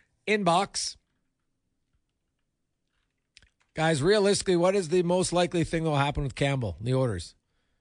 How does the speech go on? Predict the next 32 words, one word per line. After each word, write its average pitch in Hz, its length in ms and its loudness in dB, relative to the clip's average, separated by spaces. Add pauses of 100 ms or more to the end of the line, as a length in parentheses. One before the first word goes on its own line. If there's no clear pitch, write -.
(520)
Didn't 160 140 -2
we 175 80 2
have 170 120 2
a 147 40 -2
chance 156 280 -2
to 151 60 -2
get 143 260 -4
Connor 139 260 -2
Hellebuyck 143 360 0
a 147 40 -2
while 143 200 2
ago 147 200 -2
from 117 300 -8
Easton? 175 560 -2 (480)
I, 196 140 2 (460)
there 247 180 4
was, 226 180 4
I 190 200 2
don't 220 180 -2
know 190 200 4
if 156 120 -2
he 165 120 2
was 143 180 2
ever 131 300 2
realistically 107 720 -2
an 90 80 -8
option, 104 380 -6
if, 113 160 -8 (120)
if 98 120 -12
we're 107 100 -6
being 101 300 -6
truthful 139 600 -8